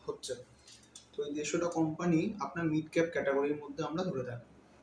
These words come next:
এই কোম্পানিগুলি স্মল ক্যাপ থেকে মিড ক্যাপে এসছে। আমরা আশা করতে পারি এইগুলো in future মিড ক্যাপ থেকে লার্জ ক্যাপে হতে পারে। তো আপনার এখানে গ্রোথ পটেনশিয়াল অনেকটাই বেশি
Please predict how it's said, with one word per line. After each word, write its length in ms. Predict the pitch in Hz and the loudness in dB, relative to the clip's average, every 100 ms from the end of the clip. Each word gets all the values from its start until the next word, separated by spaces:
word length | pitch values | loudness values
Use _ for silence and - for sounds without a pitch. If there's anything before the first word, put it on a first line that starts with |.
| - - 165 | -20 2 4
এই 80 | 180 | 6
কোম্পানিগুলি 720 | 165 156 170 185 185 170 180 | 6 4 4 2 4 4 4
স্মল 360 | - 143 151 | 0 2 2
ক্যাপ 220 | 160 175 175 | 2 -4 -2
থেকে 280 | 175 165 202 | -2 0 2
মিড 260 | 240 160 - | 4 2 2
ক্যাপে 260 | 160 - | 0 2
এসছে। 460 | 269 - - - 123 - - - - - - - - - - - | 2 2 0 -6 -8 -12 -20 -20 -20 -20 -20 -20 -20 -20 -20 0
আমরা 280 | 135 151 170 160 - - | 4 4 4 2 0 -2
আশা 220 | 131 180 | 2 4
করতে 260 | 185 180 | 4 4
পারি 260 | 196 185 165 - - | 6 8 8 6 2
এইগুলো 400 | 156 - 170 156 | 2 4 4 6
in 220 | 180 165 175 | 6 6 4
future 420 | 170 165 - 156 - - - - - 147 | 4 4 6 4 2 -6 -20 -20 -18 -4
মিড 240 | 156 156 | -4 0
ক্যাপ 160 | 170 - | 2 2
থেকে 240 | 170 165 156 190 | 2 2 2 2
লার্জ 280 | 143 135 - | 2 2 2
ক্যাপে 340 | - - - - - - - - - | 0 2 0 -2 -8 -20 -20 -18 -2
হতে 220 | 143 143 | 2 4
পারে। 260 | 127 120 120 - - - - - | 4 0 -4 -12 -20 -20 -20 -8
তো 160 | 165 - | -8 -4
আপনার 400 | 147 175 156 160 | -2 2 2 2
এখানে 280 | - 160 160 | 0 0 0
গ্রোথ 260 | 135 156 - | 2 0 0
পটেনশিয়াল 560 | 143 139 160 - 143 165 | -4 0 0 2 2 2
অনেকটাই 580 | 147 147 156 - 165 175 | 0 -2 -4 2 4 6
বেশি 480 | 139 127 156 233 | 6 4 4 0